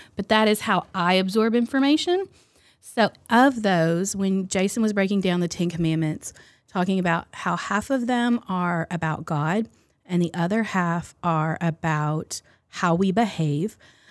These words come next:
um, he quoted that, and I'm trying to find who he quoted there, and I cannot see it right now. Uh, "Believers have long divided the Ten Commandments into two groups and two tables. The first group explains our duty to God.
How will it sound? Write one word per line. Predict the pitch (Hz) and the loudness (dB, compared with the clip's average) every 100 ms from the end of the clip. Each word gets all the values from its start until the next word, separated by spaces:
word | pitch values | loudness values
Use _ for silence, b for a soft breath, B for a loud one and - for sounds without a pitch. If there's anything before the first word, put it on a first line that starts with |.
| b - | b 0
um, | 196 185 185 | 2 4 0
he | - - 233 247 - - | -4 -2 2 2 0 -8
quoted | - 277 254 254 180 160 175 - - 170 - | -6 0 4 4 4 2 -2 -6 -12 -10 -2
that, | 175 175 170 - - - | 0 2 0 -2 -6 -8
and | 185 - | -8 -8
I'm | 185 | -8
trying | - 175 170 | -6 -2 -2
to | 165 | -2
find | - - 175 175 180 156 170 | -8 -12 -6 -4 -4 -6 -8
who | - - 208 | -12 -10 -8
he | 196 - 220 | -6 -8 -12
quoted | - - - - 202 | -10 -10 -8 -10 -12
there, | - | -12
and | - 196 | -10 -12
I | |
cannot | - - 190 185 185 185 196 202 196 226 | -12 -10 -6 -4 -4 -6 -6 -8 -8 -12
see | - _ 294 294 | -18 _ -6 -4
it | 320 - | -4 -4
right | 196 | -2
now. | 185 180 262 B B B B B B | -2 -2 -4 B B B B B B
Uh, | 202 196 | 0 0
"Believers | 208 240 254 254 | 2 2 2 2
have | 220 196 | 0 0
long | 202 214 220 | 0 2 0
divided | 202 202 196 190 | 0 0 0 -2
the | 196 | -4
Ten | - 202 | -2 -2
Commandments | 202 185 180 180 180 202 | 0 2 2 2 -2 -2
into | 170 | -2
two | 170 - 202 | -2 -2 -2
groups | 180 165 - | 0 -2 -2
and | 190 185 | -4 -4
two | 180 - | -4 -4
tables. | - 214 180 - - | 0 0 0 -2 -6
The | |
first | - 185 180 - | -4 -2 -2 -2
group | 170 | -4
explains | 180 - 175 165 | -4 -4 -2 -2
our | 160 156 | -2 -2
duty | 170 208 | 0 -2
to | 247 202 | -2 -2
God. | 165 160 | 0 -2